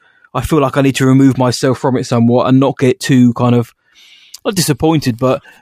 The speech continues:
kind of look at it i-, i-, in the context of the film, it's gonna feel and look so much different. We don't know what she sounds like.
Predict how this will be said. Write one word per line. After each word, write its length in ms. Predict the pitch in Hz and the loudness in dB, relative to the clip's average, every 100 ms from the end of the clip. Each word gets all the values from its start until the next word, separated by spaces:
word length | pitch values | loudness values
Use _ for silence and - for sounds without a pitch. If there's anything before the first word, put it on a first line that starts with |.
| - | -6
kind 140 | 156 | -2
of 80 | 135 | 0
look 200 | 147 - | 0 0
at 80 | 156 | -2
it 80 | 110 | -2
i-, 460 | 139 139 156 202 - | -6 -12 -8 -8 -4
i-, 100 | 190 | -4
in 180 | 196 180 | 0 0
the 80 | 170 | 2
context 440 | 170 165 160 - | 0 0 0 -4
of 40 | 139 | -8
the 120 | - | -4
film, 260 | - 135 127 | 0 2 0
it's 80 | - | 0
gonna 180 | 131 | -2
feel 220 | 120 147 127 120 | 0 0 2 2
and 80 | 127 | 2
look 160 | 131 | 0
so 120 | - | -2
much 160 | 123 120 - | -4 -4 -4
different. 320 | 123 123 120 | -4 -2 0
We 80 | 127 | 0
don't 120 | 139 | 0
know 60 | 131 | 0
what 140 | 120 | -2
she 100 | 110 | -4
sounds 440 | - 117 135 135 127 | -2 0 2 2 2
like. 300 | 131 - | 0 -2